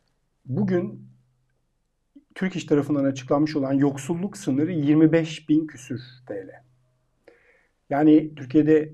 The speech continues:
yoksul olmak bile son derece lüks hale gelmiş durumda. İnsan onuruna yakışan bir hayat standardını sağlayacak ücretlendirmenin yirmi beş bin liranın bile üzerinde olduğu bir noktada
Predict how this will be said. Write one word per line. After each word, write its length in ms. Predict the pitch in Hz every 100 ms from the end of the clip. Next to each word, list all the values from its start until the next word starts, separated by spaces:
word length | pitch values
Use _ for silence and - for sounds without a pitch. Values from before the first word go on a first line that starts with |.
| -
yoksul 400 | 120 131 - 165
olmak 440 | 143 135 160 -
bile 160 | 127 160
son 260 | - 135
derece 340 | 131 123 123 143
lüks 320 | 123 123 -
hale 220 | 117 123
gelmiş 420 | 120 104 - -
durumda. 360 | - - - _ _ _ _ _ _ _ 151
İnsan 420 | 151 151 202 208
onuruna 380 | 165 139 135 123
yakışan 680 | 127 - - 180 175 156
bir 400 | 127 107 - - -
hayat 380 | 127 156 185 -
standardını 720 | - 143 135 131 120 127 123
sağlayacak 840 | - 123 117 123 117 113 - - _ _
ücretlendirmenin 1160 | 123 120 143 139 143 131 139 139 135 139 165 - _ _ _ _ _
yirmi 320 | 123 151 160
beş 280 | 190 226 -
bin 140 | 196 180
liranın 380 | 175 190 220
bile 120 | 170 151
üzerinde 500 | 139 131 143 156 165
olduğu 340 | 139 123 123
bir 80 | 156
noktada 540 | 131 123 117 120 -